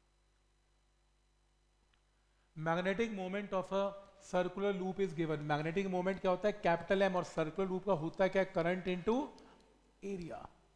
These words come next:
तो क्या निकालना है? Field on the axis of the loop, B निकालना है axis पे, इतने distance from the loop। तो basically ये question ऐसा है,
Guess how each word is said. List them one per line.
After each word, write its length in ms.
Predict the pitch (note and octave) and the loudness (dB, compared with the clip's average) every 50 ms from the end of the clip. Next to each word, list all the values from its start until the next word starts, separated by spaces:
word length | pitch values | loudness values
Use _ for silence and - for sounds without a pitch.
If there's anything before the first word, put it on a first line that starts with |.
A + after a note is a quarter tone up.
| _ _ _ _ _ _ _ _ _ _ _ - | _ _ _ _ _ _ _ _ _ _ _ -10
तो 60 | F#3 | -8
क्या 240 | - - F#3 F#3 G3 | 0 2 4 4 4
निकालना 420 | G#3+ G#3+ A3 G#3+ G#3 G#3 G#3 G#3 | 4 4 6 6 6 6 6 2
है? 80 | F#3+ - | 2 0
Field 400 | - - - F#3 G3 A3 A3 G#3+ | -2 -4 -2 0 2 2 4 4
on 120 | G#3 G3+ G#3 | 2 2 2
the 100 | A3 A3 - - | 0 2 4 4
axis 340 | F#3 F#3 - - - A#3 A3 | 2 2 2 -2 -4 0 2
of 140 | A3 G#3 G3 F#3 | 2 2 2 2
the 80 | G#3+ G3 | -2 0
loop, 220 | F#3+ G3 F#3 E3+ C#3+ | 0 0 -2 -2 -2
B 160 | F3 F#3+ G#3 | -2 -2 0
निकालना 420 | G3+ G#3+ G#3 G#3 G3 F#3+ F#3+ F#3+ F#3 | 0 -2 2 4 4 4 4 4 0
है 60 | F3 | 0
axis 320 | E3+ - - - D#3+ - | 0 -4 -8 -8 -8 -8
पे, 160 | - - D#3 C#3 A2+ - - _ _ _ _ _ _ _ _ _ _ _ _ _ - | -6 -8 -8 -8 -8 -12 -18 _ _ _ _ _ _ _ _ _ _ _ _ _ -8
इतने 280 | A3 - A3+ A3+ B3+ A#3 | -4 -2 0 0 0 0
distance 340 | G#3+ - - G#3 G#3+ G3+ G#3 | 0 -4 -2 -4 -4 -4 -2
from 180 | G3 F#3 F3+ F3 | -2 -2 -2 -2
the 80 | E3+ E3 | -4 -4
loop। 280 | D3 C#3 C3 A#2 - - - - _ _ _ _ _ _ _ | -4 -4 -8 -8 -12 -18 -20 -20 _ _ _ _ _ _ _
तो 80 | F#3+ F#3+ F#3 F#3 F#3 - G3 F3 | 0 0 2 0 -2 -4 -6 -4
basically 440 | E3+ E3 - - G3+ - G3+ G3 G3 | -4 -4 -4 -4 -4 -2 -2 -2 0
ये 160 | F#3 G3 G3 | 0 0 0
question 360 | G3 G3+ F3+ - - F#3+ F#3 | 0 0 -4 -4 -4 -4 -2
ऐसा 260 | E3+ D#3+ D3 - - C#3+ | -2 -2 -2 -4 -6 -6
है, 140 | B2 A2+ | -6 -6